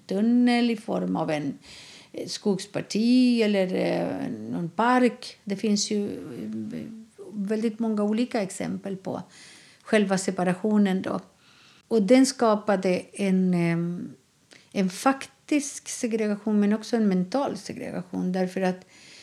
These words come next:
det var väldigt, väldigt lätt för, eh,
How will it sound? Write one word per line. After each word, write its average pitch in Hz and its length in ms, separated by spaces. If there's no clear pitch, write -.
det 208 100
var 196 160
väldigt, 196 460
väldigt 190 500
lätt - 400
för, 165 580
eh, 165 340